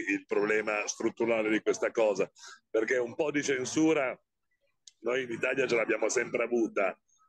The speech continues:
Eh, questo mi sembra su un processo di censura più globale che locale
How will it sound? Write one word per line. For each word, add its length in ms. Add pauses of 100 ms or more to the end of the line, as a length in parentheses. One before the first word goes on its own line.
(180)
Eh, 320
questo 460
mi 100
sembra 460
su 160
un 120
processo 500
di 100
censura 560
più 160
globale 540
che 100
locale 800